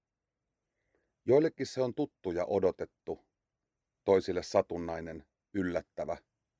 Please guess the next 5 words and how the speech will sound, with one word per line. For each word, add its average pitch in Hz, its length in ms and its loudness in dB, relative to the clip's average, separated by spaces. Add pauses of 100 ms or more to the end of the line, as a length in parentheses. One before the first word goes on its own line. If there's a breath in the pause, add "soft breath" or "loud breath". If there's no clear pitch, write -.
ja 101 140 4
epämiellyttäväkin 80 1040 -4
vieras. 80 480 -10 (2250)
Puhumme 170 280 6
siis 147 340 -2